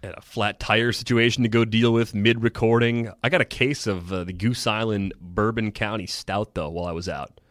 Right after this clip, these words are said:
While I was waiting for the guy to come change the tire and put the spare on and all that, went inside the coffee shop to get my lunch 'cause I'm sitting there hungry, wanted to eat something.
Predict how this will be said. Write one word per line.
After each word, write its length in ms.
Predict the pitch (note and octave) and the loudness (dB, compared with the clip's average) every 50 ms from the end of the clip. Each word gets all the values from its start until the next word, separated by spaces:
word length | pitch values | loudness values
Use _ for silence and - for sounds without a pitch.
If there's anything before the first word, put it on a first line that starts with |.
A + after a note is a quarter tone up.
| _ _ _ _ _ _ | _ _ _ _ _ _
While 300 | F#2 F#2+ A2+ A#2+ C3+ C3+ | 0 2 2 4 4 4
I 40 | C#3 | 4
was 140 | C3+ A#2 | 4 4
waiting 260 | G#2+ A#2 A#2 B2 B2+ B2+ | 4 4 4 4 2 0
for 120 | - B2 | -2 -4
the 80 | G#2+ G2+ | -2 0
guy 260 | G#2 G#2+ A2+ A#2 A2+ | 0 2 2 2 2
to 80 | A2+ | 0
come 380 | - - A2 G#2+ G#2 G2+ G2 F#2 - _ _ - | 0 0 0 0 0 -2 -4 -6 -10 _ _ -6
change 240 | - B2 A#2 G#2+ | -2 -2 -2 -2
the 60 | G2 F#2 | -2 -6
tire 480 | - - A2 G#2+ A2+ A2+ A2+ A2+ A2 | -6 -4 -2 0 2 2 2 2 2
and 200 | G2+ F#2+ F2+ E2+ - _ - - - | 2 0 -4 -8 -12 _ -20 -16 -14
put 120 | - - | -14 -12
the 60 | - | -12
spare 300 | - - - A2 A2 A#2 | -10 -4 0 2 2 4
on 160 | A#2 A#2 A#2 | 4 2 2
and 80 | A#2 A#2 | 4 4
all 120 | A#2 A#2 | 2 4
that, 280 | A#2+ B2+ B2+ B2 - - _ _ _ _ _ _ _ _ _ _ _ | 2 2 0 0 -4 -8 _ _ _ _ _ _ _ _ _ _ _
went 120 | - B2 C3+ | -2 -2 0
inside 220 | - - B2 A#2 | 2 2 0 0
the 60 | A2 | -2
coffee 340 | - - B2 A#2+ A#2+ - A2 | -2 0 0 0 0 0 -4
shop 440 | G2 - G#2 F#2 F#2 G2 F#2+ - _ _ _ _ | -2 -2 0 0 0 0 -2 -6 _ _ _ _
to 60 | - | -10
get 100 | - G2 | -8 -6
my 80 | F#2+ F#2 | -4 -4
lunch 360 | F#2 G2 F2+ F2+ G2+ - - - | -2 -2 -4 -4 -4 -6 -8 -8
'cause 320 | E2+ E2+ D#2+ - - - | -10 -12 -10 -12 -14 -14
I'm 80 | - - | -14 -14
sitting 220 | - - - G2 | -14 -12 -10 -8
there 100 | F2+ F2 | -8 -4
hungry, 340 | F2 G#2+ G#2 G#2 F#2 F#2 F2+ | -2 0 0 0 0 0 -2
wanted 220 | F2 F2 F2+ F#2 | -2 -4 -6 -6
to 40 | - | -8
eat 100 | G2+ G2 | -10 -6
something. 380 | - - G2+ F#2+ - G2+ F#2+ | -4 -4 -4 -4 -4 -6 -6